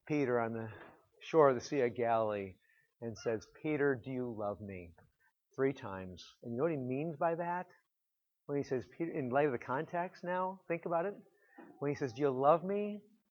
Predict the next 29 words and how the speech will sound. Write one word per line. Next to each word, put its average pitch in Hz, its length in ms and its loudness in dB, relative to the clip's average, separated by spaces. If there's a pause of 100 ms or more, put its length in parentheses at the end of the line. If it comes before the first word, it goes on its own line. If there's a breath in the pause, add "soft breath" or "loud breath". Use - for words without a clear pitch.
(280)
he's 240 140 -2
not 254 220 0
talking 202 260 8
about, 156 200 6
"Do 151 60 -4
you 156 60 4
have 131 80 2
warm 147 340 0
feelings 180 300 -2
for 98 200 -8
me?" 113 280 -10 (1080)
He's - 160 -6
saying, 202 220 -2
"Do 135 80 -4
you 151 100 0
love 151 260 0
me 156 160 -4
as 117 140 -6
the 117 60 -14
Christ, - 720 -6 (1600)
the 143 80 -4
Son 196 220 4
of 185 40 6
the 170 80 4
living 156 260 2
God?" 160 360 -2 (420)
That's 240 200 12
the - 80 4
point. 165 440 12